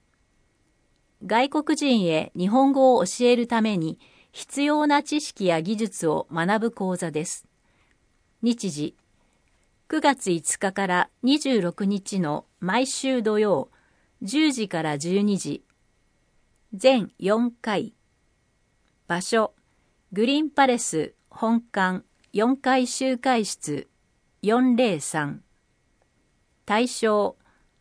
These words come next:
本講座を初めて受講する十八歳以上で、全四回の講座に参加でき、受講後、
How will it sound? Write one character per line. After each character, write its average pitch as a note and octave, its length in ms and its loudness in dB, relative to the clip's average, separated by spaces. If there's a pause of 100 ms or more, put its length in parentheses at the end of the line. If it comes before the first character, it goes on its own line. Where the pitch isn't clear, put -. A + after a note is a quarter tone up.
(260)
本 D#4+ 300 0
講 G3 240 2
座 E3+ 180 2
を E3 60 2
初 G3 240 -2
め C4 140 2
て G3 120 -2
受 D3+ 160 -4
講 F3 240 0
す F3 160 -6
る D#3+ 320 -2
十 B3 280 0
八 C4 160 4
歳 B3 340 2
以 - 20 0
上 F3 240 0
で、 C#3+ 280 -4 (920)
全 B3+ 440 0
四 A#3+ 260 0
回 C#4+ 300 2
の F3+ 120 0
講 G3+ 260 0
座 A3 160 2
に G#3+ 120 0
参 G3+ 260 -2
加 G3 140 -4
で G3 140 -2
き、 - 320 -10 (480)
受 F#3 160 -4
講 C#4 300 2
後、 A#3+ 300 2